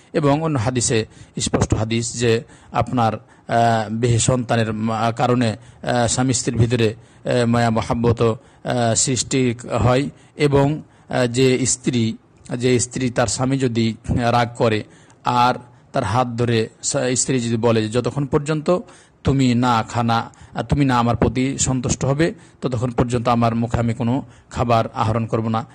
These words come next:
হাদিসটি ইমাম আলবানী রাহিমাহুল্লাহ তার সিলসিলা সহিহ গ্রন্থে হাদিসটি নিয়ে এসেছেন। তো যে বিষয়টা হলো যে আমরা সন্তান সন্ততির ক্ষেত্রে আমরা সন্তানকে হত্যা করব না খাওয়ার ভয়ে। জি,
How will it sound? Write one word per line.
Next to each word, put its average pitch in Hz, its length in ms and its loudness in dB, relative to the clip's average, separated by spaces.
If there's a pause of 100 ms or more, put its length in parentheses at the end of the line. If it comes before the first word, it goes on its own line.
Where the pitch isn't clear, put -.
(140)
হাদিসটি 160 360 -2
ইমাম 139 260 0
আলবানী 120 280 0
রাহিমাহুল্লাহ 110 320 -2
তার 120 100 -2
সিলসিলা 120 440 -2
সহিহ 110 260 -2
গ্রন্থে 110 300 -2
হাদিসটি 110 340 -4
নিয়ে 113 100 0
এসেছেন। 160 240 -2 (300)
তো 147 60 -4
যে 151 100 2
বিষয়টা 170 340 4
হলো 160 260 2 (340)
যে 123 180 2
আমরা 113 300 4
সন্তান 160 420 -2
সন্ততির 123 460 -2
ক্ষেত্রে 113 400 0 (300)
আমরা 113 360 2
সন্তানকে 127 540 -2
হত্যা 117 260 -2
করব 113 200 -2
না 110 140 0
খাওয়ার 113 300 2
ভয়ে। 104 240 0
জি, 120 220 2